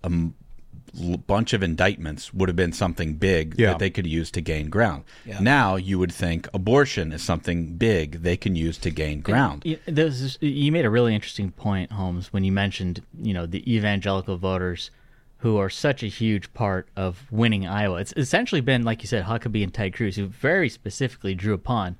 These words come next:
Speaker 4: evangelical voters. I wonder how much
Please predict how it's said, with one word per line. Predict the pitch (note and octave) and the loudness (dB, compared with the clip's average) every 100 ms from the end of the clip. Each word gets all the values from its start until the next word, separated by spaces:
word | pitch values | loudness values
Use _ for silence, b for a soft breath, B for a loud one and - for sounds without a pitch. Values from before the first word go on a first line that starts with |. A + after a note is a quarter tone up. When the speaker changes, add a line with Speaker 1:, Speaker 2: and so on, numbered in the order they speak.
| b b b b b | b b b b b
Speaker 4:
evangelical | C3 A2+ G#2+ G#2 G2 G2 | 2 2 0 0 -4 -4
voters. | F#2 C3 B2+ G2+ - B B B | 0 2 2 0 -8 B B B
I | B2+ F3+ | 2 2
wonder | A3+ A#3 G#3 E3 - | 2 2 2 2 -2
how | - - D3 E3 F3+ F#3 E3 - _ _ _ - - | -10 -4 0 2 2 0 -2 -8 _ _ _ -20 -8
much | C3+ C3+ B2+ - | 0 2 0 -2